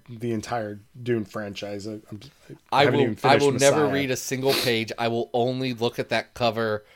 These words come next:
Speaker 2: of the God King of Dune, where, uh, Pretty Boy becomes, uh, s-, spoilers for Dune. Sorry,
Speaker 1: Yeah.
Speaker 2: if you guys, if you guys don't want spoilers for this book that came out in the seventies, <laughs> did it come out in the seventies?
Speaker 1: Yes,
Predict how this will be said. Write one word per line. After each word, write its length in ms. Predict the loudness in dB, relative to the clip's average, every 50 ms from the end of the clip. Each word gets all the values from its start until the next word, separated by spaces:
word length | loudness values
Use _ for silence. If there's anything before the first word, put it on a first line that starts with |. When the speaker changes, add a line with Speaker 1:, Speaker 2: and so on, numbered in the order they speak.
| _ -20 -8 _
Speaker 2:
of 240 | 2 2 2 2 0
the 80 | -4 -6
God 380 | 0 2 2 2 2 2 -2
King 260 | -6 -6 -6 -4 -4 -6
of 180 | -8 -10 -8
Dune, 460 | -6 -4 -4 -2 -4 -4 -6 -8 -10 -14 _ _ -20 -20 -20 _ _
where, 580 | -6 -2 0 2 2 2 2 2 0 -2 -4 -4 -2
uh, 320 | 0 0 0 0 0 -2 -6 _
Pretty 300 | -14 -4 -2 0 0 0
Boy 420 | 0 0 0 2 2 2 0 -2 -6 -12 -14
becomes, 480 | -12 -12 -10 -6 -6 -4 -4 -4 -8 -10 -4 -2
uh, 140 | -2 0 0
s-, 160 | -2 -8 -12 -14 -20 -16 -16
spoilers 500 | -8 0 4 4 6 6 6 4 2 4
for 140 | 2 2
Dune. 520 | 2 6 8 8 8 8 6 2 -2 -6 -10 _ _
Sorry, 340 | 4 8 10 10 10 10 8
Speaker 1:
Yeah. 120 | 6 6
Speaker 2:
if 120 | 4 2 2
you 60 | 2
guys, 260 | 2 4 4 4 2 0 -8 -18 -12 _ -2
if 80 | -2
you 60 | 2 6
guys 220 | 6 6 6 10
don't 200 | 10 10 10 10
want 180 | 6 2 2 -2
spoilers 500 | 2 6 8 10 10 10 8 6 6 4
for 240 | 2 0 0 0
this 200 | 0 -2 -4 -4
book 260 | -6 _ -2 -2 -2 -2
that 80 | -6
came 160 | -4 -2 -2
out 60 | 0 -2
in 40 | -4
the 40 | -4
seventies, 600 | -2 0 0 0 0 -2 -4 -4 -6 -6 -10 -12
<laughs> 60 | _
did 100 | -4 -4
it 80 | -4
come 120 | -2 0 0
out 120 | 2 2
in 60 | 0
the 60 | -2 2
seventies? 480 | 2 2 2 2 -2 -6 -6 -6 -2
Speaker 1:
Yes, 400 | 0 0 0 0 -4 -10 -16 -18